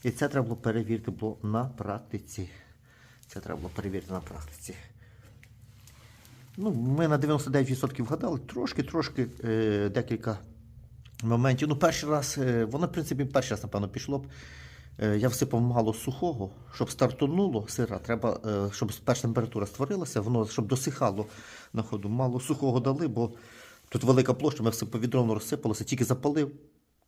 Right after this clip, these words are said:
Буквально за хвилинку вже почало просипатися сире, і воно, ну, не пішла реакція.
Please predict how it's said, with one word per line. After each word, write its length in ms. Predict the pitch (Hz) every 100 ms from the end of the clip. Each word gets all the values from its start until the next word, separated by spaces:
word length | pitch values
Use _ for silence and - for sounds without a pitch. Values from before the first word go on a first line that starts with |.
| _ -
Буквально 360 | 117 131 123 117
за 100 | 110
хвилинку 300 | - 135 127
вже 100 | 117
почало 340 | - - 123
просипатися 580 | - 117 - - 113 -
сире, 380 | - 123 139 131
і 120 | 120 107
воно, 400 | 110 113 104 104 -
ну, 180 | 113 107
не 100 | 104
пішла 300 | 113 110 101
реакція. 460 | 92 85 - 90